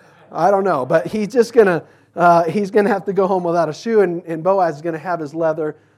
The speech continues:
uh, official document here. And so, so anyways, he goes and, and he, and he, he has the shoe, and the ten elders were there, and then apparently a bunch of other people. He's like, "Y'all heard that, right? You're all the witnesses." And they answer back. What do they say?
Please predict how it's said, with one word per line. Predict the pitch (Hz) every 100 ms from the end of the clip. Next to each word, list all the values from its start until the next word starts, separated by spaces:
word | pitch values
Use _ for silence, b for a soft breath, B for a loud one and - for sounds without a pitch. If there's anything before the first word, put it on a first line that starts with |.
| _
uh, | 135 131 147
official | 139 175 - 135
document | 165 220 220 147 113
here. | - 117 104 b b b 175
And | 175
so, | 214 202 - -
so | 330
anyways, | 285 226 - -
he | 277
goes | 190 240 262 269 214
and, | 190 196
and | 190 175
he, | 202 175 b b b
and | 180
he, | 170 202 -
he | 180 170
has | 208 240 214
the | 214
shoe, | - 277 262
and | 208 196 b b b 175
the |
ten | 170 233 262 294
elders | 285 339 330 247
were | 226
there, | 175 143 175 - _ -
and | 226
then |
apparently | 226 269 349 233
a |
bunch | 220 214
of | 214
other | 339 269
people. | 160 - 190 - _ _ _
He's | 254 254
like, | 226 233
"Y'all | 233 214
heard | 320 415
that, | 214 143
right? | 147 175 302 - _ _
You're | 165 233
all | 196 160 165
the | 214
witnesses." | 240 269 214 196 147 b b b b 202
And | 196
they | 208 208
answer | 185 175 170 220
back. | 247 226 - 160
What | 156
do |
they | 175 190
say? | 190 202 170